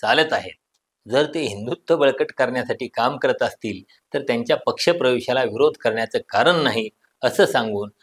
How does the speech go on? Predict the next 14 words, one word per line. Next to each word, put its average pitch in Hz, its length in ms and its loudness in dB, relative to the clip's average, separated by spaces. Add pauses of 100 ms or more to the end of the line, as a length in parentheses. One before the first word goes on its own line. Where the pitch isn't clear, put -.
(180)
नितेश 135 440 0
राणे 117 340 -2
यांनीही 127 400 -6
शरणागती 147 540 0
पत्करली. 127 500 -2 (160)
अर्थात 120 320 4 (680)
पुढं 165 220 6
मागं 120 280 2
सलीम 143 400 -6
कुत्ताला 123 480 0
भाजपमध्ये 110 640 -4 (120)
प्रवेश 117 300 0
द्यायचं 101 280 0
ठरवलं 135 500 6